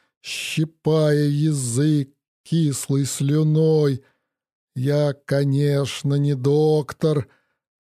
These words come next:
но, похоже, у меня похмелье или сотрясение мозга.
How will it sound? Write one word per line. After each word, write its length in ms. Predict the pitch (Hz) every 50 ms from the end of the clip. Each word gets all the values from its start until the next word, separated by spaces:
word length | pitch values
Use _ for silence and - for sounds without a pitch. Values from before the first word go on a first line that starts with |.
| _
но, 160 | - 143 147 139
похоже, 720 | _ - 156 160 - - - 170 160 165 160 160 170 175
у 140 | 170 175 170
меня 440 | 175 185 190 190 180 175 170 165 170
похмелье 1200 | - - 180 180 - - - 220 208 202 190 175 170 165 160 160 170 185 190 196 190 190 185 151 _ _ _ _ _ _ _ _ _ _ _ _ _ _ _ _ _
или 260 | 208 220 220 220 220
сотрясение 1040 | - - - 220 - 233 233 240 226 - - - 214 170 143 131 131 131 135 143 156
мозга. 760 | 160 165 156 143 127 120 113 107 110 104 117 113 110 110 113